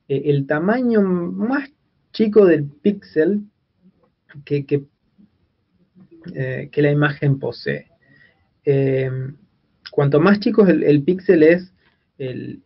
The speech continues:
el, la menor unidad pictórica de,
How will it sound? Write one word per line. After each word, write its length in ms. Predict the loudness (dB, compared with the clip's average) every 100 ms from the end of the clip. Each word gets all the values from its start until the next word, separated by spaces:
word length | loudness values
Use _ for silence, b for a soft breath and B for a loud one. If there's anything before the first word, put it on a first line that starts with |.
| -16
el, 500 | -14 -14 -16 -8 -4
la 100 | -2
menor 360 | -2 0 4 4
unidad 360 | 4 4 2
pictórica 760 | 0 -6 0 2 2 0 -8 -8
de, 180 | -10